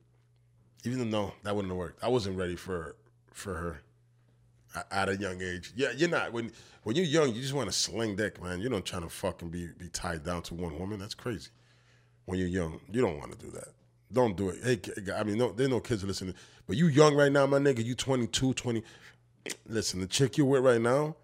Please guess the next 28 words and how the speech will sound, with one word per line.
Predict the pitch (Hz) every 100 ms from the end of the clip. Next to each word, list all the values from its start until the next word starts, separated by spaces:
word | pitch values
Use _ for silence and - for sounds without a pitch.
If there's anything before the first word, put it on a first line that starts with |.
| _ _ _ _ _
is | 123
probably | - - 131 123 120 117
gonna | 110 104
be | 92
your | 107 101
baby | 104 98
mama | 95 92 87
by |
the | 82
time | 92 87
you're | 85
my | 82
age. | 71 - - _ _ _ _ _ _ _ _ _ _
Not | 107 156
all | 208
the |
time, | 190 233 147 76 - _ _ _ - _ _ _ _ _
but | -
most | 104 107 123 131 135 -
of | 92
the |
time. | 87 67 - _ _ _ -
She's | - - 120
gonna | 123
be | 110
your | 104
baby | 92
mom's. | 85 - -